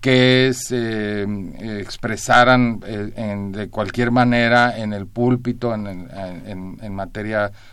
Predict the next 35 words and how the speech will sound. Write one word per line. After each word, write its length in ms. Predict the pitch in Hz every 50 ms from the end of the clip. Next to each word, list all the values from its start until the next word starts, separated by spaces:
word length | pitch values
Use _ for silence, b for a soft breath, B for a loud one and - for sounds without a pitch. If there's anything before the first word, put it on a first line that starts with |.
| b b -
política, 720 | 113 123 117 123 135 127 - - 131 120 - 131 147 156 b b b b b b b b b b b
eh, 420 | - - 131 131 131 131 131 135 -
y, 460 | 131 139 135 131 131 127 123 135 123
u-, 260 | 120 143 131 127 131 127
y 180 | 135 139 120 117
les 280 | 117 117 113 107 -
puso 340 | - - - 131 127 123 147
una 240 | 156 151 151 151 143
serie 400 | - - 139 127 127 135 135 131
de 100 | 131 127
restricciones 1300 | 117 110 107 95 - - 104 104 98 - - - - 131 143 147 151 156 151 151 147 139 - - - -
a, 300 | - 117 110 107 98 101
digamos, 400 | 104 101 92 101 110 117 117 -
a 60 | 117 98
la 140 | 95 92
actividad, 720 | - - - - 101 85 87 90 87 95 104 107 110 110 107 b b b b b b b b b - -
eh, 400 | 110 101 95 92 90 85 85 95
de 220 | 98 92 95 98
los, 340 | 95 95 92 90 - - - -
de 160 | 98 101 92
las 180 | 92 92 90
pro-, 220 | - - 107 107 101 -
de 120 | 104 110
las 220 | 98 104 104 104 151
iglesias 500 | 151 139 135 123 117 113 143 131 127 127 -
y 160 | 165 139 143
de 140 | 135 135 127
los 180 | 120 113 107
ministros 480 | 107 107 104 107 110 - - 117 113 104
de 80 | 104
culto 260 | 101 - 107 98 107 110
en 60 | -
particular. 500 | 120 120 - 123 - 135 156 185 185 - b b b b b b b b b b
Entonces, 260 | b - 165 160 131
obviamente, 680 | 190 190 196 214 214 202 196 190 180 147 123 160 160 156